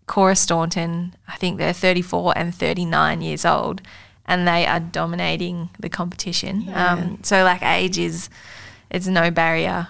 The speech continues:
Speaker 1: right now. It depends how you, you're feeling. Um, but, yeah, how do you feel at the moment?
Speaker 2: Um, yeah, look,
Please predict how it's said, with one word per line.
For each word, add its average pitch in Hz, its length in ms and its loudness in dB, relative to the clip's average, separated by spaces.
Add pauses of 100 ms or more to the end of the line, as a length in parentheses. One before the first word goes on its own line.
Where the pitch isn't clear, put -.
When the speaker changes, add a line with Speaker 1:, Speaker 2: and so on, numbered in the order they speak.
Speaker 1:
right 185 220 0
now. 156 240 2
It - 80 -6
depends 170 340 -4
how 165 100 -4
you, 196 360 -4
you're 185 140 -2
feeling. 196 540 0
Um, 180 340 2
but, 175 280 2 (220)
yeah, 180 240 0
how 185 200 2
do 185 60 -2
you 180 140 -2
feel 185 420 -4 (160)
at - 140 -6
the 175 80 -6
moment? 170 360 -2 (840)
Speaker 2:
Um, 262 800 4 (880)
yeah, 254 500 8
look, 226 240 -2